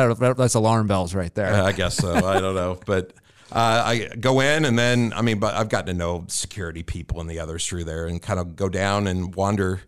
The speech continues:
Speaker 2: underneath, you know, the back there behind where,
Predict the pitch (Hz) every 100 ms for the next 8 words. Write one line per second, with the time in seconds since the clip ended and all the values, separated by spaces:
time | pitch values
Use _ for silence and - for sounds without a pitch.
0 | _ _ _ 104 110 107 110 127 - -
1 | 104 98 95 90 85 101 - 104 92 92
2 | 98 101 104 92 92 92